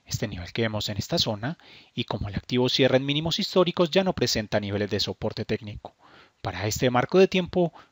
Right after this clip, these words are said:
continúa la tendencia bajista.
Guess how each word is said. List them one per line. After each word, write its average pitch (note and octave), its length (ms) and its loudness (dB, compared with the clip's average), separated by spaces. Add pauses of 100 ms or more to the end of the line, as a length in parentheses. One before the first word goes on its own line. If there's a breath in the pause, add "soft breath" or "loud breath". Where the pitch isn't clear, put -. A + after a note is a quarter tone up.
(180)
continúa G#2+ 840 -2
la A2+ 240 -2
tendencia G2+ 640 -4
bajista. G#2+ 560 -10